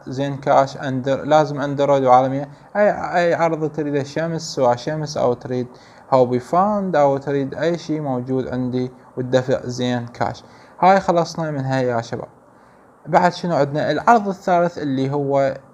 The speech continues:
خصوصًا بهذا الموسم عندك عرض الديث، الديث هاك.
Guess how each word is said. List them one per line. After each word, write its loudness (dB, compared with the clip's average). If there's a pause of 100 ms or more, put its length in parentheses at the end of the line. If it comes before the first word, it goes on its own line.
(680)
خصوصًا -4 (560)
بهذا 4
الموسم -2 (340)
عندك -2
عرض 4 (240)
الديث، 0 (120)
الديث 0 (640)
هاك. -6